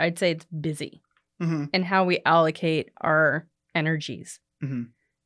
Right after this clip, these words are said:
Speaker 1: towards things like we have work.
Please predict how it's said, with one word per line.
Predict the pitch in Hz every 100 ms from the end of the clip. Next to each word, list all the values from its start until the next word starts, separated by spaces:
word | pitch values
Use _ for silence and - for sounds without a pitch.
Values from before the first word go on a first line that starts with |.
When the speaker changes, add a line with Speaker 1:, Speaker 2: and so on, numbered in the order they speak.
| _ _ _
Speaker 1:
towards | - 175 165 156 - - _ _
things | - 160 151 143
like | 139 139
we | 160
have | 165 151 151
work. | 170 175 175 175 -